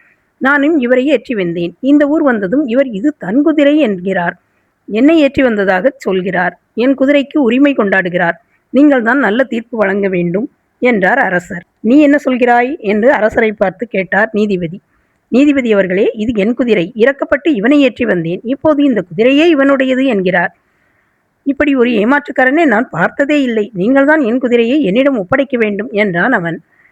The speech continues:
அங்கிருந்த வீரர்களை அழைத்தார் நீதிபதி. "இந்த குதிரையை கொட்டடியில் அடையுங்கள்,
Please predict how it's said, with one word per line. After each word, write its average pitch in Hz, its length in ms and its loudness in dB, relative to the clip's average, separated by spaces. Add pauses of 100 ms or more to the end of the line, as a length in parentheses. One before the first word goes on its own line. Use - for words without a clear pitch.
(320)
அங்கிருந்த 269 420 0
வீரர்களை 254 520 0
அழைத்தார் 185 420 0
நீதிபதி. 185 520 -4 (160)
"இந்த 254 200 0
குதிரையை 247 440 -2
கொட்டடியில் 247 480 -2
அடையுங்கள், 196 500 0